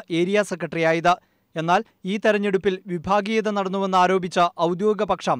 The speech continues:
ഗോകുൽദാസിനെ സെക്രട്ടറി സ്ഥാനത്ത് നിന്ന് നീക്കാൻ തീരുമാനിച്ചു. ഇതിനെ തുടർന്ന് ഏരിയ കമ്മിറ്റി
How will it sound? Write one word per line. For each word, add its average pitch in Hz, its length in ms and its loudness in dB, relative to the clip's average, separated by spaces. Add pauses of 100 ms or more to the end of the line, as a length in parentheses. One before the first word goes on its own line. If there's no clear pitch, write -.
(340)
ഗോകുൽദാസിനെ 190 720 0
സെക്രട്ടറി 202 400 -6
സ്ഥാനത്ത് 190 400 0
നിന്ന് 175 200 2 (160)
നീക്കാൻ 180 380 -2
തീരുമാനിച്ചു. 165 480 -2 (500)
ഇതിനെ 247 300 2
തുടർന്ന് 240 280 2 (200)
ഏരിയ 214 200 4 (100)
കമ്മിറ്റി 226 260 -2